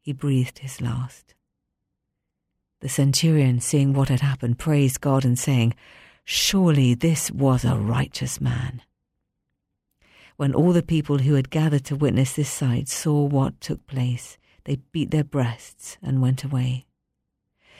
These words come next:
But all those who knew him, including the women who'd followed him from Galilee,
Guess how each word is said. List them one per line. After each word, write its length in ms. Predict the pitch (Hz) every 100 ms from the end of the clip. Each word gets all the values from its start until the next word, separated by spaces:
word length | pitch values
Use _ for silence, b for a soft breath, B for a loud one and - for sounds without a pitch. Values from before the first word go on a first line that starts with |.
| b b
But 140 | 165
all 180 | 202 226
those 220 | 220 208
who 120 | 196
knew 240 | 180 208 196
him, 380 | 147 131 165 -
including 440 | 147 - 170 165
the 100 | 156
women 380 | 151 185 156 131
who'd 200 | 131 131
followed 320 | - 165 170
him 140 | 147 139
from 160 | 135
Galilee, 580 | 143 147 147 139 139 131